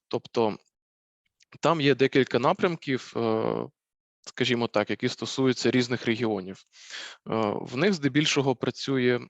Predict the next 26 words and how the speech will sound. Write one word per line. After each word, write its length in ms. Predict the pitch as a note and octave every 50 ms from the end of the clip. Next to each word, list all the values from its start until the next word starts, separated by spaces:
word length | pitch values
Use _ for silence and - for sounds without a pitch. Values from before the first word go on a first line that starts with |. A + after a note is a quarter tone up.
| _ _ -
е, 300 | A2+ A2+ A2+ A2 G#2+ A2 A2 A2 - - _ _ _ _ -
двоє 380 | A#2+ B2+ B2 D3 D3 C3+ C3
чи 140 | A#2+ - C3
троє 280 | - - C3+ B2+ B2 A#2
волонтерів, 720 | A2+ A#2+ A#2 A#2+ A#2+ A#2+ E3 F3 F#3 F3+ D#3+ - - B2
які 280 | A#2 - - C3 C3+
відповідають 840 | B2 B2 - _ - A#2 A#2+ A#2 A2+ B2 A#2+ A#2 A#2 A2+ A2+ - -
за 140 | A#2+ A2+
певні 360 | - - C3 B2+ A#2 A#2 A#2 A2+
аспекти. 580 | G#2+ - - - - G#2 - - - - - - - - - - - - - - - - _ -
Е, 140 | - F2 - - -
кожен 320 | - E3+ D#3+ D#3 C#3 C3+
із 160 | C3+ B2+ B2
них, 340 | C3 D3+ F3 F#3+ - - - - _ _ -
е, 400 | B2 A#2 A2+ A2+ A2 A2+ - - - - _
щотижня 720 | - - - C3+ B2+ - - D3+ D#3 C3+ B2+ C3 B2 A#2 - _
повинен, 680 | - A#2+ A2+ A#2 B2 B2 A#2+ A#2 A#2 A2 G#2+ G#2 G#2 -
е, 340 | - A2+ A2 A2 G#2+ G#2 -
написати 640 | G#2 G#2+ A2 - - B2 - - B2 A#2+ - B2 A2+
статтю 580 | - - - A2+ - _ - - D3+ D3+ C#3
близько 480 | B2 B2+ B2 C3 B2 - - - B2 A#2 - _
п'ятсот-шістсот 840 | - A#2 - - - B2+ A#2+ - - - A#2+ - - - B2 A2+ -
слів 420 | - - A2+ G#2+ F#2+ - - - _ _ - - - - - - _ _ -
по 180 | - A2+ G#2+
певному 460 | - - C3+ B2+ B2 A#2 G#2+ G#2 G2+ G2+
формату. 600 | - - G#2+ G#2+ A2 G2+ F2+ - - - -